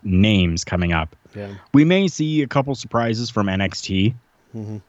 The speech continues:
Speaker 1: but we're already going, yeah, we know that there's going to be somebody from N X T or a few people from N X T that are gonna be involved in the Royal Rumble.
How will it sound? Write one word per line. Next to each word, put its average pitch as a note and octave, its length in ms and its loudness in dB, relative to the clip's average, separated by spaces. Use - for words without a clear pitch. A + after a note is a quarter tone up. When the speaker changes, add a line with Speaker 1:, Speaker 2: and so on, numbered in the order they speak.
Speaker 1:
but A#2+ 340 4
we're B2+ 200 6
already B2 840 4
going, A2+ 560 2
yeah, C3+ 160 2
we A#2+ 200 -2
know A#2+ 200 4
that A2 120 2
there's G#2+ 200 -2
going A2 220 2
to G2 40 -2
be G2 340 0
somebody G#2 460 0
from G2+ 400 0
N G2+ 160 -2
X F#2 160 -4
T G2+ 160 0
or F#2+ 100 2
a F#2 40 0
few A2 200 2
people F#2 280 0
from G#2 220 2
N F#2 120 2
X F#2 160 -2
T G2+ 180 0
that F#2+ 140 2
are F#2 40 -4
gonna G2+ 180 0
be G2 120 2
involved F#2 360 0
in F#2+ 100 0
the G2 80 -2
Royal F2 240 0
Rumble. G2+ 380 2